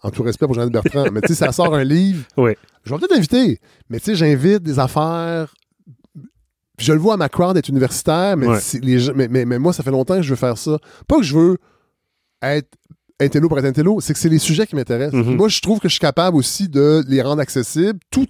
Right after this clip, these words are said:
Speaker 1: en ne coupant pas dans, euh,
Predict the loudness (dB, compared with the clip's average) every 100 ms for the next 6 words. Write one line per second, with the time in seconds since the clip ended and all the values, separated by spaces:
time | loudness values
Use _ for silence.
0 | 0 2 2 2 0 0 -2 -2 0 0
1 | 0 -4 -2 0 -2 0 0 0 _ _
2 | _ _ _ _ _ _ _ _ _ -4
3 | 0 4 4 2 0 _ -2 0 2 2
4 | 2 2 2